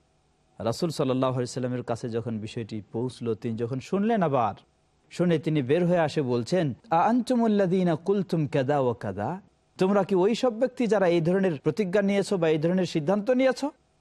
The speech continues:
তারা তো এক, মানে, সংকোচ বোধ করলেন যে আমরা কিভাবে এটা করলাম, বড়, মনে হয় বড় অপরাধ করে ফেলেছি। তখন তারা স্বীকার করলেন যে হ্যাঁ, আমরা,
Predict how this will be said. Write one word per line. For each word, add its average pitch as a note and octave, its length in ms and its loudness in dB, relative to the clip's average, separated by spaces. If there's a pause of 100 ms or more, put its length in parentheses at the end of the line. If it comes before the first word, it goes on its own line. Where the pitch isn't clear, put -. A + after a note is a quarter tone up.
(260)
তারা F#3 200 2
তো F#3 380 2
এক, D3+ 180 0 (180)
মানে, C#3 540 2
সংকোচ F3+ 440 -2
বোধ D#3 280 -2
করলেন C#3+ 320 0
যে A#2+ 340 0 (320)
আমরা C3 220 -4
কিভাবে B2+ 460 -4
এটা A#2 160 -4
করলাম, B2+ 600 -2 (200)
বড়, A#2+ 200 0
মনে B2 400 -2
হয় C3 120 0
বড় A#2+ 220 0
অপরাধ C3 320 0
করে G3 220 0
ফেলেছি। G3 440 -2 (200)
তখন F#3+ 240 0
তারা E3 180 0
স্বীকার C#3 300 -2
করলেন B2 280 -2
যে B2 80 -4
হ্যাঁ, A2+ 280 0
আমরা, A#2 280 -4